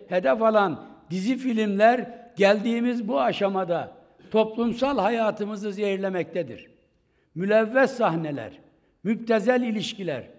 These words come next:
kokuşmuş hayatlar, şiddeti kışkırtan roller, kadın erkek diyaloglarını yozlaştıran örnekler aile birliğimizi, manevi değerle-, dengemizi, toplum düzenimizi doğrudan çürütme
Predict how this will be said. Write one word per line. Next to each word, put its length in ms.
kokuşmuş 600
hayatlar, 580
şiddeti 600
kışkırtan 720
roller, 480
kadın 300
erkek 480
diyaloglarını 680
yozlaştıran 760
örnekler 800
aile 460
birliğimizi, 880
manevi 600
değerle-, 560
dengemizi, 800
toplum 500
düzenimizi 800
doğrudan 560
çürütme 680